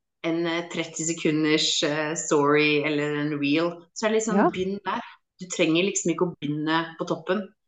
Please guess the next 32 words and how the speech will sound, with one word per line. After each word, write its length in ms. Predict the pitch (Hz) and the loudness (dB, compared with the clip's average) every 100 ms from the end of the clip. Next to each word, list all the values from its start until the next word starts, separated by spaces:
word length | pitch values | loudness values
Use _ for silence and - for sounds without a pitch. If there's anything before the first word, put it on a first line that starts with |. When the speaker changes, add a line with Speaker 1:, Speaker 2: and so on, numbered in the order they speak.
| _ - | _ -2
Speaker 1:
Det 80 | |
er 80 | 202 | 2
jo 20 | 160 | 2
det 40 | 156 | 2
som 180 | 160 | 0
er 100 | 143 | 0
poenget 240 | 147 143 143 | 0 2 2
med 100 | 151 | 2
å 40 | |
bryte 240 | 160 156 156 | 0 -2 -2
ned, 80 | 151 | -4
at 60 | 156 | -2
du 80 | 147 | -4
skal 200 | - 160 | -2 -2
legge 140 | 147 | -2
liksom 280 | 147 147 151 | -2 -4 -8
stein 340 | - 147 147 147 | -6 -4 -4 -6
på 80 | |
stein. 400 | 156 156 214 208 - _ _ - | -4 -2 -2 -4 -12 _ _ -2
Speaker 2:
Mm. 380 | 247 202 160 | 0 0 -2
Speaker 1:
Eh, 160 | 185 185 185 - _ - _ | -4 -6 -12 -20 _ -20 _
og 80 | 190 | 0
det 120 | 196 | 2
finner 200 | 220 175 | 2 2
Speaker 2:
Ikke 60 | 170 | 2
Speaker 1:
litt 120 | 170 | 2
Speaker 2:
sant. 120 | 165 | 0
Speaker 1:
ut 60 | 160 | 0
som 180 | 156 160 | -2 2
hvor 140 | 160 | 2
er 120 | 156 151 | 2 2
din, 400 | 147 147 147 | 2 2 -2